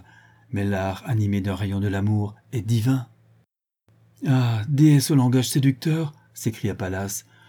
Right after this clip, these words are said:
je sens que ma haine s'en va. » « Et que la douce amitié succède à la haine »,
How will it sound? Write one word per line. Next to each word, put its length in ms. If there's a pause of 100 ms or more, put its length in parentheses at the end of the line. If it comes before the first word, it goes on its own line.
je 120
sens 220
que 80
ma 200
haine 100
s'en 240
va. » « 260 (960)
Et 80
que 100
la 120
douce 240
amitié 320
succède 420
à 40
la 120
haine », 400